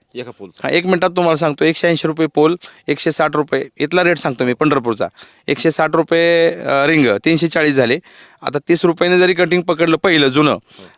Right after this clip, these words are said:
Speaker 2: तरी जवळपास, अ, त्याचा खर्च एकशे वीस रुपये.
Speaker 1: हो.
Speaker 2: म्हणजे तुमचे चारशे साठ रुपये झाले.
Speaker 1: हो.
Speaker 2: आणि तुमची मजुरी एक धरा पन्नास साठ रुपये,
Speaker 1: बरोबर.
Speaker 2: पाचशे दहा रुपये झाले. आणि पाचशे दहा आणि तुमचं ठिबक सिंचन आहे, बेड करणं आहे, हे सगळं साडेपाचशे जर तुम्ही धरलं,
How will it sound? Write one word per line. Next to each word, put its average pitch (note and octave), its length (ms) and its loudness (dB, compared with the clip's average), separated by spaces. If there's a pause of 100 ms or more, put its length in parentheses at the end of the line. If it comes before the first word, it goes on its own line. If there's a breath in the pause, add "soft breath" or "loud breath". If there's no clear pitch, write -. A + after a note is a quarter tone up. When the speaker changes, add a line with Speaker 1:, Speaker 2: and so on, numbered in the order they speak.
(140)
Speaker 2:
तरी D#3 140 2
जवळपास, E3 480 2
अ, E3+ 460 4
त्याचा E3 220 0
खर्च E3 200 0
एकशे D#3+ 220 2
वीस D3 180 0
रुपये. G2+ 220 -2
Speaker 1:
हो. G2 80 -18
Speaker 2:
म्हणजे C#3+ 540 -6
तुमचे D#3 220 -2
चारशे E3+ 760 2
साठ E3+ 200 0
रुपये D3 220 2
झाले. A#2 180 2
Speaker 1:
हो. - 180 -10 (400 loud breath)
Speaker 2:
आणि E3 600 2
तुमची E3+ 220 -2
मजुरी F3 320 2
एक E3+ 120 0
धरा F3 160 0
पन्नास E3+ 320 0
साठ D3+ 160 -2
रुपये, C#3 240 -2 (140)
Speaker 1:
बरोबर. F#2 240 -20 (160)
Speaker 2:
पाचशे D3+ 220 0
दहा D#3+ 140 2
रुपये E3 220 2
झाले. C3 240 2 (460 soft breath)
आणि C3+ 180 -4
पाचशे D#3 340 0
दहा E3+ 200 2
आणि F3 140 2
तुमचं F3 320 0
ठिबक D#3+ 300 0
सिंचन D#3+ 340 -2
आहे, D3 280 2
बेड D#3 240 0
करणं D3 260 -2
आहे, C3 160 -2
हे C#3+ 80 -4
सगळं E3+ 240 0
साडेपाचशे F3+ 480 -2
जर F3+ 120 0
तुम्ही F3+ 220 0
धरलं, B2+ 260 2